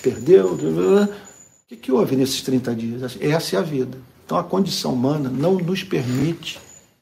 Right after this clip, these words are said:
viver sem orar. Suicídio. Por isso Jesus diz, né, que é nosso dever orar sempre sem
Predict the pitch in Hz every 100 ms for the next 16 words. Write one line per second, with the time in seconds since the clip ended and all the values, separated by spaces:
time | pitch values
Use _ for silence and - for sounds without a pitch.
0 | _ _ _ _ _ - - - - 165
1 | 139 143 - 156 127 107 104 - - 165
2 | - - 117 - - 143 147 - 143 131
3 | 123 123 110 - - - - - - -
4 | - - - - - - - - - -
5 | - - - - - - 120 127 - -
6 | - - _ - - 135 131 131 131 131
7 | 117 131 131 131 127 - 143 156 - 151